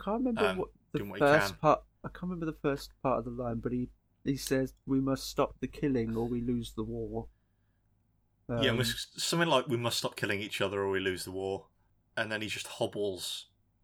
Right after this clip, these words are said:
Speaker 2: off
Speaker 1: yeah.
Speaker 2: as the, the two, uh, protagonists watch.
Speaker 1: Mm-hmm.
Speaker 2: It's, yeah, it's, it's a, a kind of lull in the storm, but still,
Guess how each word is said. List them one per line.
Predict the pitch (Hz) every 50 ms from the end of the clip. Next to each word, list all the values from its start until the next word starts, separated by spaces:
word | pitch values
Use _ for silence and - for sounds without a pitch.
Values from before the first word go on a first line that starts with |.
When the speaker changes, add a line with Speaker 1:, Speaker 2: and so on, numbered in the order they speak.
| _ _ -
Speaker 2:
off | 113 110 110 107 - - - - - _ _ _ _ _ _ _ _ _ _ _ _ _ _ _ _ _ _ _ _ _ _ _ _ - - _ - 127 123
Speaker 1:
yeah. | 131 131 123 107
Speaker 2:
as | 98 - 117 113 113
the, | 113 123 - _ -
the | 120 113 110
two, | - - - - 110 104 101 95 92 95 - - _ _ _ _ _ -
uh, | 110 104 98 98 95
protagonists | - - - - 107 104 - 101 95 - -
watch. | 104 101 101 - - - - - - - _ _ _ _ _ _ _ _ _ _ _ _ _ _ _ _ _ _ _ - -
Speaker 1:
Mm-hmm. | 120 117 113 113 113 113 110 113 - _ _ _ _ _ _ _ _ _ _ _ -
Speaker 2:
It's, | 110 107 - - - - - -
yeah, | 160 165 143
it's, | 113 107 -
it's | - - 139 - -
a, | 143 131 - _ _ _ _ _ _ _ _ _ _ -
a | 135
kind | - - - 202 220 220
of | 180 113 107
lull | 107 107 104 98 98
in | 101 95
the | 95 95
storm, | - - - 101 90 90 98 110 127 127
but | 117 113 - -
still, | - - - 117 113 110 107 101 98